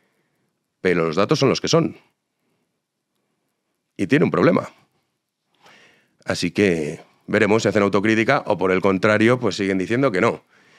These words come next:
que todo es culpa de los demás y que ellos lo han hecho estupendamente, cuando no han llegado, insisto, ni al diez por ciento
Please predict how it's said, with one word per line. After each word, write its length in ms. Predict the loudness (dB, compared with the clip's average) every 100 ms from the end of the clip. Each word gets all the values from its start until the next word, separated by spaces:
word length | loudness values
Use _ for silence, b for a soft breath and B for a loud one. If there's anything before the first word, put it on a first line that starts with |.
| b b
que 140 | -4 0
todo 300 | 2 4 2
es 80 |
culpa 460 | 0 2 2 4 2
de 80 | 4
los 160 | 4
demás 560 | 4 4 4 2 -2 -4
y 140 | -4 -2
que 120 | 2
ellos 180 | 2 2
lo 80 | 2
han 80 |
hecho 220 | 2 2 -2
estupendamente, 840 | -2 -2 -2 -2 -2 -6 -8 -10 _ _ _ _ -4
cuando 260 | 0 2
no 60 | 2
han 80 | 2
llegado, 420 | 2 0 -2 -4
insisto, 520 | -8 -4 -4 -2 -4 -4
ni 100 | -4
al 100 | 0
diez 160 | 0
por 240 | -2 -12 -6
ciento 340 | -4 -4 -6